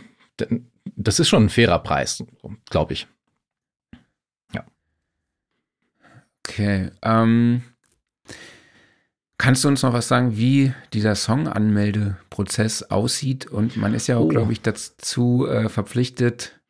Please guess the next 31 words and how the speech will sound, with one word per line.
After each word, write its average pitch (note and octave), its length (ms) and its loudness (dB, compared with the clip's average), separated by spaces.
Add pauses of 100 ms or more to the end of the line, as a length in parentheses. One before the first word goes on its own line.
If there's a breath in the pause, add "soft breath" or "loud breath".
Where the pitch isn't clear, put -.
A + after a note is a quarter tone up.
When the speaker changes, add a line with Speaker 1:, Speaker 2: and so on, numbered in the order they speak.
(140)
Speaker 2:
all B2 200 2
seine F2+ 320 2
Werke F2 320 -2
dann F2+ 200 -2
anzugeben, F2 720 -2
richtig? G2+ 420 2
Speaker 1:
Mhm. E3 180 4 (400)
Ja, G#2 240 2
genau. E2+ 200 2
Also F#2+ 380 2
einmal A2+ 540 4
gema, G#2+ 580 4 (100)
immer A#2+ 220 6
gema, B2+ 460 2
ne? B2 200 2 (400)
Speaker 2:
Mhm. F2+ 60 2
Speaker 1:
Also, D#2+ 340 2
Speaker 2:
Ja. G2+ 140 2
Speaker 1:
beziehungsweise D#2+ 480 0
solange E2+ 280 4
du E2 60 2
in E2 60 2
der D2+ 80 2
gema G2+ 280 4
bist, A2 240 0
ist - 120 -4
alles G#2 260 2
gema. A2 320 4 (580 loud breath)
Das F#2 200 0
heißt, F#2 540 2
ähm, F2+ 680 2